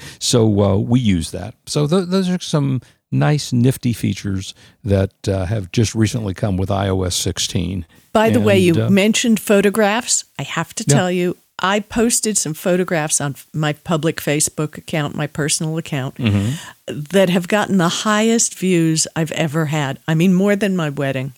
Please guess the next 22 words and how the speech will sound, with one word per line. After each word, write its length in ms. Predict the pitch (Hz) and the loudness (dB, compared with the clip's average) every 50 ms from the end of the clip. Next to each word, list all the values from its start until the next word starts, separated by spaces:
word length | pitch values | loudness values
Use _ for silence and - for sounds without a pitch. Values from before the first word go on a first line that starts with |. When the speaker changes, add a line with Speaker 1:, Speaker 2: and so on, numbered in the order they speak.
| _ | _
Speaker 2:
It, 180 | - 147 123 - | -4 -4 0 2
it's 240 | 185 - - - - | 0 0 0 -4 -8
crazy. 460 | - - 175 165 165 160 165 165 175 - - - - - - - - - _ _ | -4 -2 0 0 0 0 -2 -4 -4 -6 -12 -18 -18 -16 -16 -16 -16 -18 _ _
I, 480 | 165 180 196 202 220 233 247 254 233 - _ _ | -2 0 2 2 2 2 2 0 0 -4 _ _
eight 260 | - 214 269 - - | 0 0 0 0 0
years 380 | - 240 226 233 240 226 - - | 2 4 4 4 4 4 2 0
ago, 400 | 208 160 160 143 127 - - 147 - _ _ _ _ | 0 -2 0 -2 -2 -4 -6 -12 -14 _ _ _ _
I 120 | 143 170 175 | -4 -4 -4
cut 260 | - - 220 208 220 | -2 -2 0 0 2
off 260 | 208 190 196 - - | 2 0 0 -2 -4
the 100 | - 160 | -6 -6
top 460 | 156 - - 156 147 135 151 - _ _ _ - | -6 -4 -2 -2 -2 -2 -4 -8 _ _ _ -10
of 100 | 139 - | -10 -10
three 380 | - - - 185 214 220 233 | -8 -8 -4 -2 0 0 0
pineapples 840 | 240 - 190 185 180 170 170 151 143 147 - - - - - - - _ _ _ | 0 0 -2 0 0 0 0 -2 -4 -4 -6 -10 -10 -6 -6 -8 -8 _ _ _
that 160 | 131 123 - | -8 -8 -4
came 320 | - - 160 160 156 156 151 | -2 0 0 2 0 0 -2
from 500 | - - 156 156 151 147 147 151 143 135 127 - _ _ | -4 -2 -2 0 0 0 0 -2 -4 -6 -8 -12 _ _
the 80 | - 151 | -4 -2
Dole 320 | 131 - 151 151 156 151 | 0 2 2 2 2 2
pineapple 1000 | - - - 151 147 147 151 143 - - _ - - _ 156 156 151 - - 139 | 0 -2 -4 -4 -2 -2 -2 -4 -4 -8 _ -20 -10 _ -4 -4 -4 -4 -8 -10
plantation 840 | 131 - - 147 143 143 135 - - 131 135 131 - - 135 131 | -8 -6 -4 -4 -4 -4 -6 -6 -6 -6 -4 -4 -6 -6 -6 -8